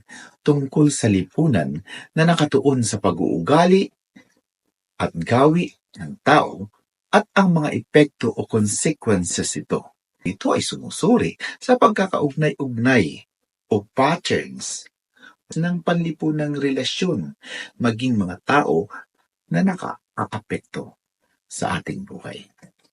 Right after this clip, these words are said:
Pangalawa, ano ang social facts o mga katotohanan ng panlipun?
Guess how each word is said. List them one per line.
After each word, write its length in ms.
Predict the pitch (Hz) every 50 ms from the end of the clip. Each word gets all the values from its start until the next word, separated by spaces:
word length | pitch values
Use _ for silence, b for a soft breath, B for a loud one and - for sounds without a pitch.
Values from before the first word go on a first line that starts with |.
| _ _ _ _ _ _ _ _ _ _ _ _ _ _ _ _ _ _ _ _ _ _ _ _ _
Pangalawa, 480 | - - - 330 311 247 - - - - - _ _ _ _ _ _ _ _ b b b b b b b b b - -
ano 100 | 262 302 302
ang 80 | 311 294
social 480 | - 214 202 185 - - 147 131 120 117
facts 560 | - - 147 156 151 - - - - - -
o 140 | - 127 117
mga 260 | 117 107 104 95 92
katotohanan 560 | - 98 - - - - - 92 85 80 78
ng 80 | 73 -
panlipun? 480 | - 71 69 69 - - 151 - -